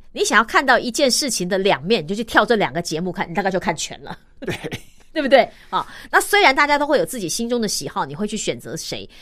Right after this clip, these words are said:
Speaker 1: 可是我觉得这就是一个自由氛围的好处，因为你可以公开的讨论，甚至可以变成节目的素材。
Speaker 2: 对，像是在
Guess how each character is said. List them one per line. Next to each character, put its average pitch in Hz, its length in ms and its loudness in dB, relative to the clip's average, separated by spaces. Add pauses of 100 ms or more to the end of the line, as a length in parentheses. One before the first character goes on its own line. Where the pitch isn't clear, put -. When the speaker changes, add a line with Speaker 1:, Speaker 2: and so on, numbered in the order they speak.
(120)
Speaker 1:
可 233 60 -4
是 392 100 2
我 285 80 4
觉 185 80 -2
得 202 80 2
这 269 140 0
就 285 120 -6
是 240 220 -4
一 190 140 -6
个 180 280 -2 (380)
自 - 280 2
由 196 180 2
氛 240 180 0
围 185 140 0
的 180 60 -2
好 - 200 -10
处， 240 140 -10
因 285 60 -4
为 277 40 0
你 202 80 -2
可 220 140 -2
以 160 80 -4
公 226 220 -2
开 208 200 -2
的 180 140 -4
讨 - 300 -12
论， 147 220 -4 (280)
甚 - 180 2
至 302 160 -2
可 214 240 -2
以 226 180 -4 (360)
变 370 160 2
成 220 160 -4
节 170 180 0
目 240 100 0
的 180 80 2
素 170 240 -4
材。 - 300 -14 (460)
Speaker 2:
对， 247 120 -6
像 294 220 -2
是 277 320 -6
在 214 420 -4